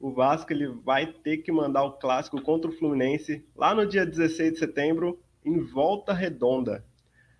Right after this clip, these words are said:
Amanda, o que que você acha sobre isso? Você acha que tá rolando uma espécie de perseguição aí contra o Cruz Maltino? Você que é assumidamente vascaína, o que que você acha que, que tá acontecendo? Por que que a justiça tá interditando São Januário?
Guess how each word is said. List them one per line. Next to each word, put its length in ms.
Amanda, 380
o 80
que 120
que 100
você 80
acha 200
sobre 280
isso? 180
Você 180
acha 160
que 120
tá 100
rolando 380
uma 100
espécie 380
de 80
perseguição 840
aí 240
contra 320
o 200
Cruz 220
Maltino? 680
Você 340
que 340
é 100
assumidamente 680
vascaína, 560
o 480
que 120
que 80
você 280
acha 260
que, 600
que 160
tá 140
acontecendo? 560
Por 60
que 120
que 80
a 60
justiça 420
tá 120
interditando 600
São 180
Januário? 520